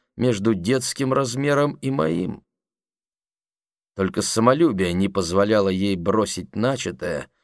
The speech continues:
ибо я в диком своем положении прикидывался безнадежным дураком и предоставлял ей самой трудиться.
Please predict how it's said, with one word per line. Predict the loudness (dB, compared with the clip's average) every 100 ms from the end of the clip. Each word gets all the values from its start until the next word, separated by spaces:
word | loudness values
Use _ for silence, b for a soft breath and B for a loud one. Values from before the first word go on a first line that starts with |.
| _ _ _ _
ибо | -2 2
я | 6 6 4
в |
диком | 2 0 2 0
своем | 0 0 2 2 2
положении | 2 2 2 2 2 2
прикидывался | 2 0 0 0 2 2 2 0
безнадежным | 0 0 0 -2 0 2 2 2 0 0
дураком | 2 4 4 2 0 0 -2 b b b b b b _ _
и | -10
предоставлял | -4 0 0 0 -4 -2 0 0
ей | 0 -2
самой | -2 0 2 2 0
трудиться. | -2 -4 -4 -6 -6 -8 -10